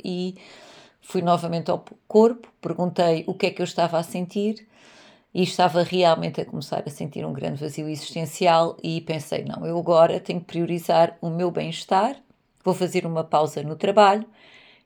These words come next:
e o que é que me faz sentir bem? E imediatamente veio, na minha intuição, uma caminhada na natureza. E foi o que eu fui fazer. Se a caminhada na natureza tem cerca de quatro quilómetros, portanto eu levo cerca de quarenta e cinco minutos, uma hora, depende do ritmo, ah, a fazê-la,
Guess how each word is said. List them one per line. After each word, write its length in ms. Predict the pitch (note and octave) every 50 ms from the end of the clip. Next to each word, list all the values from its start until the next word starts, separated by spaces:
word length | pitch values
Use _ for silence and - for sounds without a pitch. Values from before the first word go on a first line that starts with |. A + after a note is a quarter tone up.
| _ _
e 120 | G#3 A3+
o 60 | G#3+
que 100 | G#3+ -
é 60 | F#3 F3+
que 100 | - F#3+
me 60 | F#3
faz 220 | - G3+ F#3 F#3
sentir 340 | - G#3+ F#3 - G#3+ G#3+ G3+
bem? 200 | - - - - _ _ _ _ _ _ _ _ _ _ _ - _ _ _ _ _
E 80 | C4 B3
imediatamente 800 | B3 B3 - - F3 F3 F3 - F#3 E3+ E3+ F3 F3+ F#3 F#3 -
veio, 360 | - F3+ E3+ E3 F3 G3+ A3 - _ _ -
na 160 | E3 E3 D#3+
minha 200 | D#3+ E3 E3 E3
intuição, 640 | E3 - - E3+ E3+ - - F3+ F3 E3+ F3 - _ _
uma 200 | - A3 G3+ F#3
caminhada 440 | F#3 - - - D3 D3+ D3+ D3 -
na 140 | D3 C#3+ C#3+
natureza. 640 | C#3+ C#3 C#3 - - - - - - - - - - _ _ _ _ _ _ _ _
E 80 | A3 G#3
foi 180 | - A3+ G#3+
o 40 | G#3+
que 60 | -
eu 60 | G#3
fui 140 | G3+ - G#3
fazer. 480 | G3 - G#3 G3 G3+ - - - - _ _ _ _ _ _ - - - - - - - - - - - _ _ _
Se 160 | - - B3
a 20 |
caminhada 440 | A#3+ A#3 A3+ A3+ G#3+ G#3+ G#3+ G#3 G#3+
na 120 | G3+ G#3
natureza 520 | G3 - G3 G3 G3 A#3 G3 G3+ - G3 F#3+
tem 140 | G3 F#3+ F3+
cerca 280 | - G3 F#3+ - G3+
de 80 | G3 -
quatro 300 | - - F#3 F#3 F#3 -
quilómetros, 500 | - G3 F#3 F#3 F#3 F3+ F#3 G3+ G3+ -
portanto 300 | - - F#3+ F3+ E3+ F3
eu 80 | E3
levo 200 | E3+ F3 E3+ E3+
cerca 380 | - - - F3+ F3+ - - F3
de 560 | D3+ D3 E3 E3+ E3+ E3 E3 D#3+ D#3+ D#3+ D#3 D#3
quarenta 260 | - D#3 - - D#3
e 20 |
cinco 220 | D3 - D#3+ - _
minutos, 480 | F#3 F#3+ A3 B3 A3 G3 G3 G3+ - -
uma 180 | E3 E3 D#3+
hora, 360 | E3+ F3+ F#3 F#3+ G3 F#3 F#3
depende 240 | F#3+ - - A3+ A3
do 100 | G#3 G3
ritmo, 580 | F#3+ G3 - F#3+ F#3+ - - G#3 G#3 G#3 G#3 - -
ah, 500 | D#3+ E3 E3 D#3+ D#3 D#3 D#3 - - E3
a 20 |
fazê-la, 680 | D#3+ - F#3+ F#3 F#3 G3 G3 G3 G3+ G#3 G#3 G#3 G#3+